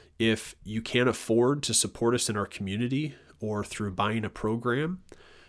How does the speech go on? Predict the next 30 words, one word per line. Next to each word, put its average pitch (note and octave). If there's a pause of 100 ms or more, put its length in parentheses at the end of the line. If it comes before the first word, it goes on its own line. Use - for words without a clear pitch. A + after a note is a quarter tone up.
(580)
the A#2
best A#2+
thing C#3
you C3
can A#2
do A2
for A#2
us -
is A2+
to G#2+
rate F#2+ (340)
our G2
podcast, - (420)
to G2
subscribe G2
to -
our G#2
YouTube, A2+ (640)
to -
spread A#2
the A#2+
word A2+
to A2
somebody A2
that A2
may G#2+
be G#2+
interested G#2
in G2
it. -